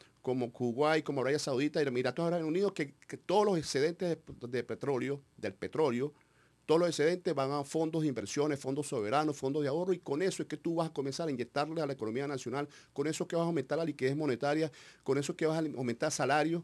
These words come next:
con eso es que se va a reactivar la economía nacional, los créditos, ¿ves? Productivos, todo eso. Entonces es un sentido distinto.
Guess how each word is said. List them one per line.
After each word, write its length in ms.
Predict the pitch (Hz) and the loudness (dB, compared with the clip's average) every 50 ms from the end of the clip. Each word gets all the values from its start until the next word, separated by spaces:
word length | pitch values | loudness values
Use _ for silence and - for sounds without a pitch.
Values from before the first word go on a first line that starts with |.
| - _ _ - - - - - | -6 _ _ -20 -20 -20 -12 -4
con 100 | - 123 | -2 0
eso 140 | 127 - 160 | 0 0 -2
es 40 | |
que 60 | - 143 | -2 0
se 60 | 135 | 0
va 20 | |
a 40 | 120 | 0
reactivar 420 | 147 143 - 143 147 160 151 - - _ _ _ _ _ _ _ _ _ _ | 0 0 0 2 2 2 2 0 -4 _ _ _ _ _ _ _ _ _ _
la 80 | - 113 | -4 0
economía 300 | - 131 120 110 120 131 | 2 2 2 4 4 4
nacional, 460 | 139 139 139 - 90 85 113 120 107 | 4 2 2 0 0 0 0 2 0
los 140 | 95 92 - _ | 0 -2 -2 _
créditos, 480 | - 135 139 127 117 - - 92 85 85 | 2 4 4 4 4 2 -2 -8 -6 0
¿ves? 200 | 117 139 151 139 - _ | 0 0 0 0 -2 _
Productivos, 640 | - 117 107 85 - - - 131 120 110 95 87 | -2 0 0 0 -2 -4 -2 -2 0 0 0 0
todo 260 | - 156 170 170 165 160 | 2 2 4 4 4 2
eso. 120 | - - | 2 0
Entonces 320 | 131 - 143 151 - 208 | -2 -2 0 2 4 4
es 60 | 202 226 | 4 4
un 60 | 202 | 2
sentido 360 | - 202 185 - - 190 190 | 0 0 0 0 4 6 6
distinto. 640 | 175 151 143 - 175 180 156 135 - 107 - - | 6 6 4 0 -2 -2 -2 -4 -4 -4 -6 -6